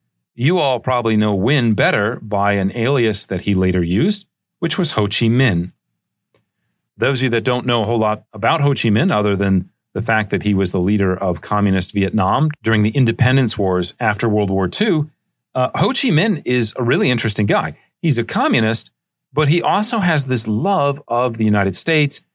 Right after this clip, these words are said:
and especially American idealism. He really struggles with the Cold War because he's looking at the United States saying,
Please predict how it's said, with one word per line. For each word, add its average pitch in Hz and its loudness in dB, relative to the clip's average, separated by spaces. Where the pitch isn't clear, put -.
and 123 0
especially 151 0
American 107 0
idealism. 87 -2
He 143 2
really 160 0
struggles 131 0
with 107 -4
the 117 -6
Cold 214 -2
War 113 -2
because 147 0
he's 147 0
looking 180 0
at 139 0
the 151 0
United 131 2
States 214 0
saying, 135 0